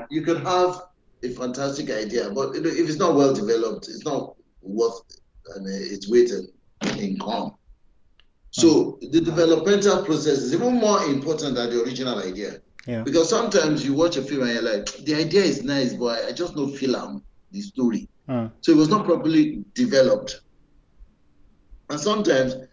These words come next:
Speaker 1: you find a story that is not, is, is not particularly unique. You understand?
Speaker 2: Yeah.
Speaker 1: You, you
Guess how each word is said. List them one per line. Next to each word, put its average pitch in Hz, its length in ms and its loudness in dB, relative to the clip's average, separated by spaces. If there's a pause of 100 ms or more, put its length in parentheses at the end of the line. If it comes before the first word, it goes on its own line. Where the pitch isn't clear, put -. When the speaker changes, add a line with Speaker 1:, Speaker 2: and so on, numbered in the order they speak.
(200)
Speaker 1:
you 151 100 0
find 202 460 0 (200)
a 127 140 -4
story 170 460 6
that 120 300 2
is 123 140 -4
not, 151 300 -2 (1600)
is, - 240 -10
is - 120 -6
not - 380 -2 (420)
particularly 151 1000 2 (260)
unique. 120 840 -2 (480)
You 120 160 2
understand? 123 760 0
Speaker 2:
Yeah. 117 260 -2
Speaker 1:
You, 123 340 -6
you - 280 -14